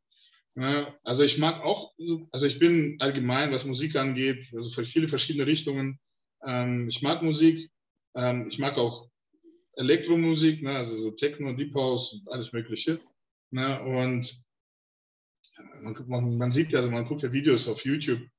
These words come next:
ne, oder auf Insta mit, mit diese Lasershows, ne, also,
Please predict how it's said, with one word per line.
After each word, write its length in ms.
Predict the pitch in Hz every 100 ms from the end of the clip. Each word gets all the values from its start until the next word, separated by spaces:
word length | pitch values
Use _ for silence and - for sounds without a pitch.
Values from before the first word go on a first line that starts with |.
| _ _ _ _ -
ne, 420 | 123 131 120 113
oder 320 | - 113 113
auf 240 | 110 107 -
Insta 680 | 139 147 - 120 113 104
mit, 260 | 104 110 104
mit 120 | 113
diese 140 | 113 113
Lasershows, 840 | 120 139 127 113 123 110 107 -
ne, 100 | 123
also, 320 | 127 110 107